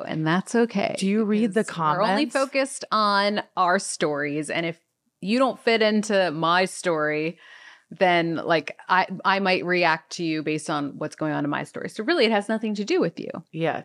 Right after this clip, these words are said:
Speaker 2: Do you read the
Speaker 1: Um, I
Speaker 2: comments?
Speaker 1: do read the comments, and, and for the most part, my, my people are, are great, but I, I'll
Speaker 2: Yeah.
Speaker 1: get, I'll get people, like, that hit,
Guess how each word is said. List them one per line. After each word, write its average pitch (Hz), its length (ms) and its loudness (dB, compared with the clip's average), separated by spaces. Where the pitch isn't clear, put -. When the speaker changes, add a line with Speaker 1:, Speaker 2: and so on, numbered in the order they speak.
Speaker 2:
Do 180 100 -4
you 185 80 0
read 190 220 2
the 208 60 2
Speaker 1:
Um, 392 140 0
I 440 60 4
Speaker 2:
comments? 440 320 2
Speaker 1:
do 220 160 4
read 180 140 0
the 170 80 -4
comments, 165 440 0
and, 208 160 -4
and 214 360 0
for 254 100 4
the 233 80 4
most 214 260 4
part, 190 200 0
my, 160 580 2
my 160 160 0
people 151 400 -2
are, 120 200 0
are 151 140 2
great, 139 400 0
but 160 280 2
I, - 200 0
I'll 262 280 0
Speaker 2:
Yeah. 311 180 0
Speaker 1:
get, - 140 -8
I'll 254 140 2
get 359 140 0
people, 269 280 0
like, 180 200 2
that 160 140 2
hit, 170 200 -4